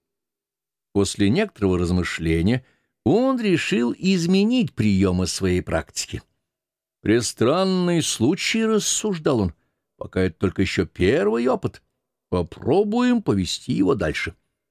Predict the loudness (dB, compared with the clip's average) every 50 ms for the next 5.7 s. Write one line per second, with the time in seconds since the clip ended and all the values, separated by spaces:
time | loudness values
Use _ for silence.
0 | _ _ _ _ _ -6 -2 0 0 2 2 0 0 0 0 0 0 -2 -2 -2
1 | 0 0 0 -2 -4 -10 -14 _ _ _ _ _ _ _ _ _ _ _ _ _
2 | -6 -4 -4 -4 -2 0 2 2 2 0 0 0 0 0 2 2 2 2 2 4
3 | 4 4 4 2 2 2 2 2 2 4 4 4 2 2 0 -2 -4 -4 -2 2
4 | 2 2 2 2 0 -2 -2 -4 -12 -20 _ _ _ _ _ -6 -2 2 2 2
5 | 2 2 0 -2 0 0 2 2 2 2 2 0 0